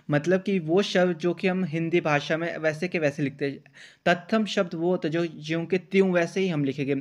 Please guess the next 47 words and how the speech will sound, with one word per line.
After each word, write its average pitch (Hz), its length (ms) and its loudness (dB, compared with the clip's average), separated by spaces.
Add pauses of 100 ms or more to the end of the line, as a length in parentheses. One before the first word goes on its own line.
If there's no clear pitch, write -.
(360)
For 160 300 4
example 147 420 0
हम 170 100 -4
जैसे 160 220 -4
लिखते 165 240 -4
हैं 170 80 -4
विद्या, 143 420 0 (280)
तो 156 80 -4
जो 175 100 4
विद्या 190 380 2
है 190 180 4
वो 180 240 0
हमारा 156 500 2
तत्सम 156 360 -6
शब्द 135 340 -2
है, 135 120 -2 (460)
तो 175 60 0
हिंदी 180 280 0
में 196 120 2
भी 196 80 2
हम 202 160 -2
विद्या 143 300 -2
लिखते 147 320 -4
हैं। 135 80 0
तो 151 120 -8
कई 180 180 2
बार 180 300 0
जो 180 280 0
ऐसे 165 240 -2
शब्द 175 280 -2
होते 151 220 0
हैं 156 60 0
जो 170 120 -2
तत्सम 175 460 -2
से, 196 260 -2 (520)
तत्सम 165 340 0
में 180 360 -4
आपसे 156 340 0
पूछा 156 220 -6
जाए 160 100 0
कि 175 80 -8
तत्सम 165 340 -4
शब्द 151 260 -6
कौन 156 180 0
से 156 120 -2
हो 139 120 2
गए 175 220 0